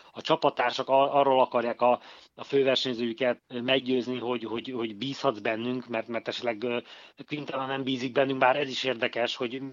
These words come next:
miben nem bízik, tehát, ö, akkor látja, hogy tényleg dolgoznak értük, a csapatutasításban az, hogy őt kell segíteni,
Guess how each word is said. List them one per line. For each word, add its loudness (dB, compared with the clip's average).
miben 0
nem -2
bízik, -2
tehát, -4
ö, 0
akkor -6
látja, 4
hogy -6
tényleg 0
dolgoznak 2
értük, -2
a 2
csapatutasításban -4
az, 0
hogy -6
őt -2
kell -8
segíteni, -4